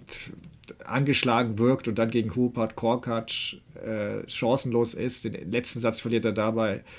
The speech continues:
sogar mit sechs zu null. Ähm, ist übrigens auch eine unglaubliche Federer-Statistik, nochmal eine. Ähm, zum letzten Mal in drei Sätzen hatte Federer in Wimbledon zweitausendzwei verloren, also noch vor seinem ersten Grand Slam-Titel.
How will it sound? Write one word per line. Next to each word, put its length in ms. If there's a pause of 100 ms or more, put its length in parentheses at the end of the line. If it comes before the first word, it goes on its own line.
sogar 280
mit 120
sechs 440
zu 120
null. 560 (520)
Ähm, 180
ist 100
übrigens 240
auch 100
eine 160
unglaubliche 500
Federer-Statistik, 1000
nochmal 300
eine. 320 (400)
Ähm, 440
zum 180
letzten 360
Mal 200
in 100
drei 180
Sätzen 420
hatte 200
Federer 400
in 120
Wimbledon 380
zweitausendzwei 1300
verloren, 560
also 220
noch 140
vor 260
seinem 220
ersten 300
Grand 180
Slam-Titel. 640